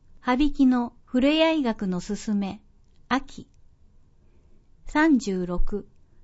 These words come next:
両南の森公民館グループ連絡協議会公開講座。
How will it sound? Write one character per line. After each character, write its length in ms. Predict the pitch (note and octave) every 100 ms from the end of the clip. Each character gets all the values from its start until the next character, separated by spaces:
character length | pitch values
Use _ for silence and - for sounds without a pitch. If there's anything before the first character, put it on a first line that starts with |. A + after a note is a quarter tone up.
| -
両 240 | A#3+ C#4+ D#4+
南 220 | D#4 D4
の 120 | C#4+
森 260 | C#4 C4 C4
公 260 | C4 C#4+
民 240 | D4 C#4+ C#4+
館 240 | C4+ C4
グ 160 | B3 B3+
ル 160 | A#3
ー 20 |
プ 340 | G#3 E3+ E3+ - -
連 260 | A#3+ C#4+
絡 300 | C#4+ C#4 C#4
協 280 | C#4+ B3+ B3+
議 160 | B3+ A#3+
会 360 | G#3 E3+ E3+ - -
公 240 | C4+ C#4+
開 240 | C#4+ C4+ B3+
講 280 | - A3 E3
座。 240 | C#3